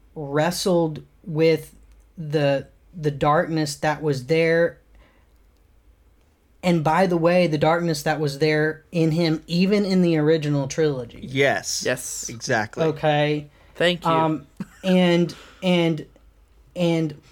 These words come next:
Speaker 1: I would actually argue that the way Luke was handled in The Last Jedi was one hundred percent consistent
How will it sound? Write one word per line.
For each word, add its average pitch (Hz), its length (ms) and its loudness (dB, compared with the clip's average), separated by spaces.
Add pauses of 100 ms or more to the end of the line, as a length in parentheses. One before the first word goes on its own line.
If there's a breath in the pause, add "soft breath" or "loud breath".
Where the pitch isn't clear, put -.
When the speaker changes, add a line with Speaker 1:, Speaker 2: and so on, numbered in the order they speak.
(280 soft breath)
Speaker 1:
I 170 200 2
would 214 180 4
actually 165 540 -2
argue 143 760 -2 (100)
that 143 180 -4
the 143 100 -6
way 151 240 -2
Luke 151 320 -2 (240)
was 156 220 -8
handled 151 480 -2
in 143 80 0
The 139 80 -6
Last 143 400 -6
Jedi 143 280 0
was 135 220 -8
one 131 140 -8
hundred 151 380 -2
percent - 380 -8
consistent - 960 -4